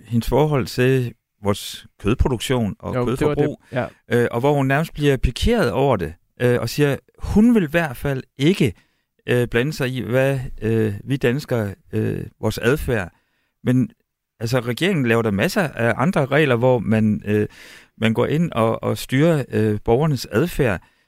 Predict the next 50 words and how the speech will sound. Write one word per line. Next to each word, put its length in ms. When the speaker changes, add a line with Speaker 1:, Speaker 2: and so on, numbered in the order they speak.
Speaker 1:
Men 120
lige 100
på 80
det 100
her 80
område, 340
der 60
vil 140
hun 160
ikke. 240
Øh, 160
og 80
jeg 80
ved 120
selvfølgelig 260
også 120
godt, 140
hvorfor 280
hun 280
er 160
bange 260
for 220
at 80
lægge 180
sig 80
ud 160
med 300
et 120
vælgersegment, 680
som 100
måske 260
vil 100
gå 100
over 220
til 380
Støjberg. 540
Men, 340
men 440
det 100
siger 240
noget 220
om, 260
at 240
de, 80
de 180
siger, 340
de 100
tager 200
det 80
alvorligt, 400